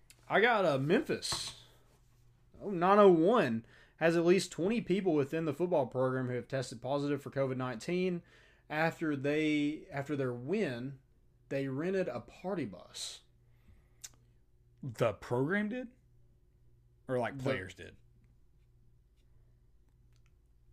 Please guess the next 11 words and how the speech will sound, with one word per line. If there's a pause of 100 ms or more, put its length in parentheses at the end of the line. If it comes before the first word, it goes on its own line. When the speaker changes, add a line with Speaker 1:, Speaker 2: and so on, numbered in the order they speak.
(120)
Speaker 1:
I (140)
don't
know
that. (1500)
They
beat
Houston,
and
then
they, (340)
I,